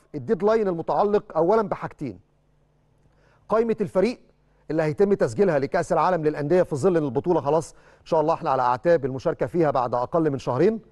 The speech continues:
والزي الرسمي كل فريق هيلبس إيه، الزي الأساسي والزي الاحتياطي. قدرت أحصل على ثلاث معلومات مهمة جدًا. أولًا النادي الأهلي الفيفا أخطره وأخطر كل الفرق المشاركة من خلال اللائحة المنظمة للبطولة،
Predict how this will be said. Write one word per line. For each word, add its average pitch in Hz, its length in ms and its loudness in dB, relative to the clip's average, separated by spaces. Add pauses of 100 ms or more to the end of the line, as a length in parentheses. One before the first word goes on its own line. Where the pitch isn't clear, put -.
(380)
والزي 180 1120 0
الرسمي 160 460 -2 (140)
كل 196 320 4
فريق 165 280 0
هيلبس 156 440 0
إيه، 170 200 2
الزي 143 260 2
الأساسي 165 440 0
والزي 143 260 2
الاحتياطي. 113 480 -6 (460)
قدرت 240 280 2
أحصل 220 280 -2
على 220 300 2 (540)
ثلاث 214 260 0
معلومات 165 420 0
مهمة 147 260 0
جدًا. 104 260 -12 (200)
أولًا 185 360 2 (1000)
النادي 208 240 2
الأهلي 214 400 2 (540)
الفيفا 165 560 -2
أخطره 202 380 0
وأخطر 180 480 0
كل 190 240 0
الفرق 196 260 2
المشاركة 180 540 0
من 156 160 -2
خلال 185 260 0
اللائحة 180 300 0
المنظمة 160 440 0
للبطولة، 123 460 -4